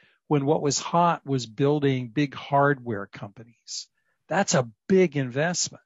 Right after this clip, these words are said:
And so the initial investment wouldn't get you very far, and then it would take a big check. In today's world, think about, um,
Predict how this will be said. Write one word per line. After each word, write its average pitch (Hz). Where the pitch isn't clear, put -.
And 139
so 143
the 135
initial 165
investment 131
wouldn't 123
get 113
you 117
very 117
far, 165
and 139
then 156
it -
would 135
take 135
a 131
big 120
check. 110
In 131
today's 156
world, 123
think 147
about, 120
um, 110